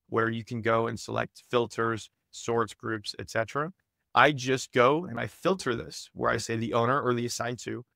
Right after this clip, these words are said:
has any of the current user, and then I go and hide this. And now it just shows all of my tasks, and they're all filtered by the ones where I'm the assigned to.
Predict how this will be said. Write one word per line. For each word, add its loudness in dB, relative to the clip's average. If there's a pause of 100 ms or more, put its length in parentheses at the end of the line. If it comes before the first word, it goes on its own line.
(140)
has -4
any -2
of 4
the 0
current 0
user, -6 (300)
and -2
then 2
I 4
go 0
and 2
hide -2
this. -20 (340)
And -8
now 4
it 2
just -4
shows 6 (100)
all 6
of -4
my -2
tasks, -4
and -2
they're -4
all 4
filtered -2
by 0 (220)
the -2
ones -2
where -2
I'm -2
the -8
assigned -10
to. -2